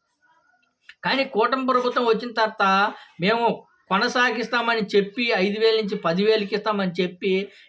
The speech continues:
ఏదైతే మాట తప్పి వాలంటరీ వ్యవస్థను పక్కకు పెట్టిందో, ఈరోజు పక్కకు పెట్టడం వల్లే ఈరోజు కి-, ఆ, విజయవాడ ప్రజలు, సింగనగర్ ప్రజలు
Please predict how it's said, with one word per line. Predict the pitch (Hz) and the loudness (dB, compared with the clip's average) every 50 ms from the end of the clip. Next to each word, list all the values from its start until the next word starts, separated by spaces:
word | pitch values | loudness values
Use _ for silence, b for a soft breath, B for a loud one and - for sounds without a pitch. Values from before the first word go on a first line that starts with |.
| - | -2
ఏదైతే | 175 202 233 247 240 247 254 | 2 2 2 2 2 0 -2
మాట | 226 190 170 170 185 208 226 220 | -2 -2 -2 0 0 0 0 -2
తప్పి | 247 - - 233 202 214 226 | -4 -4 -4 -4 -2 0 2
వాలంటరీ | 208 196 190 196 214 233 226 214 220 | 2 2 2 2 2 0 0 2 2
వ్యవస్థను | 214 214 214 208 214 202 185 185 - | 2 2 2 0 -2 -4 -4 -2 -2
పక్కకు | 180 180 - 240 226 226 | -2 -2 -2 0 0 2
పెట్టిందో, | 208 208 208 202 208 202 185 175 175 175 190 190 B B B B B - | 4 4 2 2 0 0 0 0 0 0 0 -2 B B B B B -2
ఈరోజు | 170 196 196 226 254 277 262 - - - | 0 2 4 4 2 2 -2 -4 -6 -4
పక్కకు | - - 294 - 277 277 277 262 208 | -2 -2 -2 -4 -8 -8 -6 -4 -2
పెట్టడం | 220 220 220 - 285 277 285 277 269 | -2 -2 0 0 0 0 0 0 0
వల్లే | 269 269 254 220 202 202 208 214 233 226 - B B B _ - | 0 0 0 2 2 2 4 2 2 0 -4 B B B _ -2
ఈరోజు | 180 202 208 220 240 247 247 | 2 4 4 4 4 2 2
కి-, | 240 - 208 202 202 - 220 | -2 -2 -2 -4 -2 -2 -2
ఆ, | 196 196 196 190 | -2 0 0 2
విజయవాడ | 185 185 185 170 233 240 240 233 233 226 202 185 185 | 2 2 2 2 0 0 2 2 2 2 0 0 0
ప్రజలు, | 190 185 196 202 214 190 | 0 0 0 2 0 0
సింగనగర్ | 170 - 190 196 208 226 233 220 202 208 202 202 - | -2 -2 -4 -4 -2 -2 -2 0 0 0 -2 -2 -2
ప్రజలు | 185 185 185 190 202 180 175 190 | -2 0 0 0 0 0 0 -2